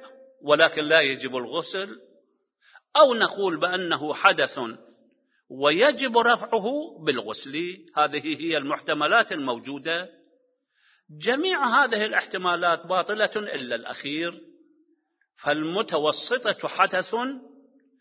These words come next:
يجب رفعها، رفع هذه، هذا الحدث بالغسل، فيجب الغسل الظهرين. هذا هو الذي نقول. فما دامت هذه المرأة متوسطة،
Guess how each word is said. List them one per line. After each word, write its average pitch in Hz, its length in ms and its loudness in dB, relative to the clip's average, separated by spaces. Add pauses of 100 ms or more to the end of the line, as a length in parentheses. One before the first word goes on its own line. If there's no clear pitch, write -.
(280)
يجب 226 560 0
رفعها، 240 920 2 (240)
رفع 175 540 4
هذه، 175 140 -2 (500)
هذا 175 260 6
الحدث 196 480 2 (760)
بالغسل، 214 920 0 (760)
فيجب 143 460 0
الغسل 143 420 -6
الظهرين. 131 640 -8 (1160)
هذا 180 280 4
هو 160 440 0 (440)
الذي 143 380 0
نقول. 120 380 -6
فما 127 540 0
دامت 262 520 2
هذه 135 380 -4
المرأة 139 440 0
متوسطة، 127 840 -6